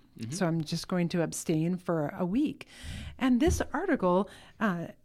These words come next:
Speaker 2: is asking exactly that question using, uh, an experimental method
Speaker 1: Hmm.
Speaker 2: where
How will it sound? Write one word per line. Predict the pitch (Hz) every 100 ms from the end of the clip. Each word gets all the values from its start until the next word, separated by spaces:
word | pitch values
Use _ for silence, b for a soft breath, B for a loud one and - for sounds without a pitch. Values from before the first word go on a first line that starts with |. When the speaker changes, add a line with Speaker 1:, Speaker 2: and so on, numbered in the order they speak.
| _ -
Speaker 2:
is | - 233 -
asking | 196 202 - 214 202 196 -
exactly | 196 180 165 180 180 - 240
that | 240 190 -
question | 160 156 - 151 170 175 b b
using, | 180 202 214 208 208 208 -
uh, | 185 165 160 -
an | 185
experimental | 175 - 185 180 175 151 165
method | 160 165 185 202 - 165 175 B B
Speaker 1:
Hmm. | 196
Speaker 2:
where | 185 175 170